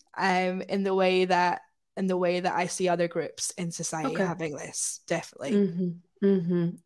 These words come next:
Speaker 2: Okay. So what do you think is the main, like,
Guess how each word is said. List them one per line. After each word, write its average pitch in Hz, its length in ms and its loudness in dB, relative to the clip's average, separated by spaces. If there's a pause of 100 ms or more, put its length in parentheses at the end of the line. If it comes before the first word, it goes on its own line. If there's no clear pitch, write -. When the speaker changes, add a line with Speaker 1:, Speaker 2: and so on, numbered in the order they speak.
(200)
Speaker 2:
Okay. 175 520 2 (960)
So 262 580 6 (640)
what 254 520 6
do 349 100 8
you 240 260 6
think 196 560 8
is 180 640 8
the 180 300 8
main, 180 1160 10 (1300)
like, 190 360 2